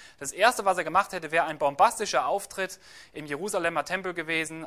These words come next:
ein Schauwunder, er stürzt sich runter, nichts passiert. Ich meine, dann hätte er die Massen auf jeden Fall, dann wären die begeistert gewesen. Ja, angenommen, dass die standen jetzt wirklich auf dieser Mauer, auf dieser Zinne.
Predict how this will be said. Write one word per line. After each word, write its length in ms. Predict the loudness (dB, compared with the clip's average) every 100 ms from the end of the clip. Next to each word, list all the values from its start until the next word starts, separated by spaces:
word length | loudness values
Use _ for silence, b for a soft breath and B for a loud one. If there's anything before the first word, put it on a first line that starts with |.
| -8
ein 160 | -8
Schauwunder, 880 | -2 2 2 2 -4 0 2 2 0
er 120 | -10 -8
stürzt 320 | -4 -4 -4
sich 200 | -6 -6
runter, 340 | -8 -4 -6
nichts 260 | -6 -12 -10
passiert. 580 | -10 -8 -4 -4 -4 -14
Ich 100 | -10
meine, 140 | -8
dann 100 | -6
hätte 220 | -8 -8 -8
er 100 | -10
die 80 |
Massen 280 | -6 -6 -6
auf 180 | -12 -10
jeden 200 | -10 -10
Fall, 300 | -4 -4 -4 B B B B
dann 100 | -14
wären 160 | -10 -10
die 80 | -12
begeistert 520 | -4 0 0 -4 -12
gewesen. 440 | -16 -20 -20 -20 _ _ _ -8
Ja, 140 | -8
angenommen, 360 | -8 -6 -6 -6
dass 200 | -10 -12 -18
die 80 | -8
standen 320 | -4 -4 -6
jetzt 160 | -10
wirklich 300 | -10 -10 -12
auf 100 | -14
dieser 240 | -14 -12 -8
Mauer, 400 | -6 -6 -8 -14 _ _ _
auf 140 | -18
dieser 240 | -16 -16 -12
Zinne. 280 | -12 -12